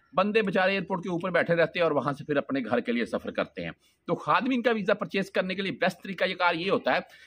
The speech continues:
कि आप अपने किसी भाई, दोस्त, अहबाब को अगर सऊदीया में है तो उसे भाई वहाँ पर किसी मकतबे सदाद, मकतबे सदाद में भेज दे, या पाकिस्तान में अपने शहर में कोई एजेंट देखें जो कि अच्छा है, जिसकी एजेंसी अच्छी है, उससे राब्ता करें, उसको बोलो, "जी मुझे वीज़ा चाहिए खादमीन का।"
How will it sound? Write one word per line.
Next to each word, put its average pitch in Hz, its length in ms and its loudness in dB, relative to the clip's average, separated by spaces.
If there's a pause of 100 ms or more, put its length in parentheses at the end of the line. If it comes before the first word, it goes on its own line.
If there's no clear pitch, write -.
(100)
कि 202 80 0
आप 160 440 4
अपने 180 360 0
किसी 190 240 -8
भाई, 139 320 2
दोस्त, 156 280 -2
अहबाब 143 340 4
को 190 160 -6
अगर 202 100 -4
सऊदीया 151 400 2
में 127 100 0
है 160 180 0 (300)
तो 190 80 -4
उसे 233 240 2
भाई 175 200 4
वहाँ 170 220 4
पर 170 140 0
किसी 165 240 -8
मकतबे 208 400 2
सदाद, 147 420 4
मकतबे 220 400 0
सदाद 143 380 2
में 160 120 -4
भेज 185 180 -6
दे, 240 160 0 (220)
या 190 260 2 (280)
पाकिस्तान 185 460 0
में 185 100 -6
अपने - 280 -6
शहर 165 280 -2
में 180 100 -6
कोई 185 220 -10
एजेंट 175 340 -2
देखें 160 260 -2
जो 175 120 -6
कि - 120 -12
अच्छा - 320 -2
है, 127 80 0
जिसकी 160 260 -6
एजेंसी 165 440 -2
अच्छी 107 280 -4
है, 85 100 -4 (300)
उससे 208 220 0
राब्ता 175 260 2
करें, 180 180 -2
उसको 175 220 -8
बोलो, 165 200 0
"जी 165 80 -6
मुझे 160 220 -2
वीज़ा 139 240 2
चाहिए 151 220 -2
खादमीन 131 420 -2
का।" 123 140 0